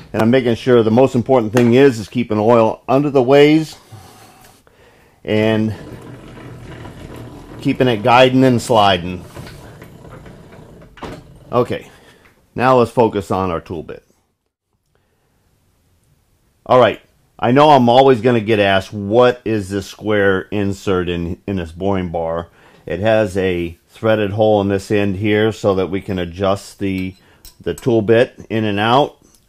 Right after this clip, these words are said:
This flat spot right here is for mag base to sit on, and then I can run the indicator on. And then I have two set screws that come in here, and they're all incorporated into this,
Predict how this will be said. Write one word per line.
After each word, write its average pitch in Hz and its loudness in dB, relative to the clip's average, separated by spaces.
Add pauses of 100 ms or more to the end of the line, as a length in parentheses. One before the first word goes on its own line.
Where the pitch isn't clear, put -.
(1040)
This 117 -2
flat 117 -2
spot 127 -2
right 107 -4
here 127 4
is 101 -4
for 98 -2
mag 107 -4
base 120 -4
to 98 -12
sit - -2
on, 131 2
and 104 0
then 101 -2
I 98 0
can 101 -4
run 107 0
the 98 -4
indicator 110 -2
on. 123 0 (240)
And 95 -6
then 95 -2
I 95 -2
have 95 -2
two 127 -4
set 113 0
screws 117 -6
that - -18
come 104 -4
in 101 -4
here, 127 0 (440)
and 110 0
they're 110 2
all 135 4
incorporated 120 0
into 110 0
this, 98 -6